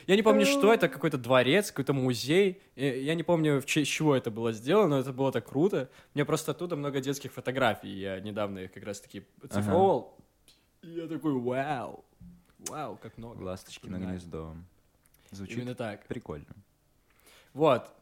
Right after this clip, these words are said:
Speaker 1: И в-, как раз-таки в тему готовки вот этого всего хочется опять же побугуртить, побомбить.
Speaker 2: Ну давай, ну давай, сегодня, м, Миша
Speaker 1: Ну, я,
Speaker 2: бомбит.
Speaker 1: я, я, типа, довольно-таки спокоен, даже когда чем-то разочарован,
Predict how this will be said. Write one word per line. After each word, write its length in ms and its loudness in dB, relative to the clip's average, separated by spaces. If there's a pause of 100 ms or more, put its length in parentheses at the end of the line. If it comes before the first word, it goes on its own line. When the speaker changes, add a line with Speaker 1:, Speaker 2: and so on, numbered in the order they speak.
(300)
Speaker 1:
И 480 0
в-, 460 -20
как 120 -8
раз-таки 460 0
в 80 -8
тему 320 4
готовки 500 6
вот 120 6
этого 240 4
всего 420 2 (160)
хочется 340 0
опять 280 2
же 360 -4
побугуртить, 800 -6 (320)
побомбить. 280 -4
Speaker 2:
Ну 60 0
давай, 500 6
ну 160 -2
давай, 560 4
сегодня, 520 0 (200)
м, 500 2
Миша 280 0
Speaker 1:
Ну, 200 6
я, 140 8
Speaker 2:
бомбит. 160 6
Speaker 1:
я, 180 6 (120)
я, 340 6
типа, 500 2
довольно-таки 460 2
спокоен, 540 4
даже 200 0
когда 760 2 (480)
чем-то 300 -2
разочарован, 720 2